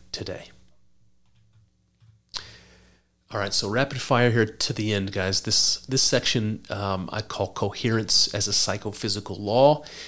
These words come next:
Um, this is something that was sort of, uh, anticipated earlier, but he's, he definitely wants to say that this coherence principle that he just talked about is this bridging law, what he was, what he was calling for earlier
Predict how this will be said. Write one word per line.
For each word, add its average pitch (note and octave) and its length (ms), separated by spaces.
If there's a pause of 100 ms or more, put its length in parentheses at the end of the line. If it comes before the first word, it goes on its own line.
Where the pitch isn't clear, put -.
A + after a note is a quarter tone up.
(300)
Um, G2+ 480
this - 160
is A#2+ 80
something A#2 300
that G2+ 120
was - 80
sort A2+ 220
of, G#2 200
uh, G2 160
anticipated A2 680
earlier, A#2+ 320
but G2 160
he's, - 260
he - 200
definitely B2 520
wants A#2 320
to - 120
say G2 520 (500)
that - 120
this - 160
coherence A2+ 640
principle G#2 460
that F#2 100
he G2+ 60
just G#2+ 200
talked - 240
about F#2 320 (320)
is A2 200
this A2 160
bridging B2 580
law, A2+ 380
what A2 140
he A#2 80
was, - 260 (120)
what A#2+ 160
he A#2+ 80
was A2+ 100
calling A#2 400
for A2 240
earlier G#2+ 440